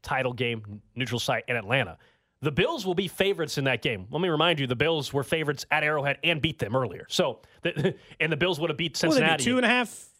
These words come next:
Speaker 1: And the
Speaker 2: point
Speaker 1: Bills
Speaker 2: favorite?
Speaker 1: would have been coming off a win against Cincy in this scenario. So, yeah, the Bills would be, I think, a two to three point favorite over Kansas City.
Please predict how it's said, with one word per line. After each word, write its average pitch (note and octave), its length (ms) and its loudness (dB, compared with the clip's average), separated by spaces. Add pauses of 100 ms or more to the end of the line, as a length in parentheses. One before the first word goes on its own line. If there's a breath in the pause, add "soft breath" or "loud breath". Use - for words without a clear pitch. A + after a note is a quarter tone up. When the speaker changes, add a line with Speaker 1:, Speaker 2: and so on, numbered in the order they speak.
(100)
Speaker 1:
And F#3 80 2
the C4 60 6
Speaker 2:
point B3 80 2
Speaker 1:
Bills A#3+ 100 6
Speaker 2:
favorite? C4+ 140 2
Speaker 1:
would G3 80 2
have E3+ 60 -2
been E3+ 140 -2
coming F3+ 240 0
off D#3+ 160 0
a C#3+ 60 0
win D#3 160 0
against C3 260 -2
Cincy F3+ 240 -4
in A2+ 80 -2
this A2+ 120 -4
scenario. G2 380 -4
So, D3 220 0
yeah, C#3 140 -2
the B2+ 120 -4
Bills F#3 300 0
would D3+ 120 -4
be, C3 340 -2 (140)
I C3+ 160 4
think, D3 220 -4
a C3+ 40 0
two D3 320 -2
to C3+ 100 -6
three C#3 300 -2
point C3 280 -2
favorite C3+ 340 4
over A2 180 2
Kansas B2+ 360 0
City. F#3+ 300 0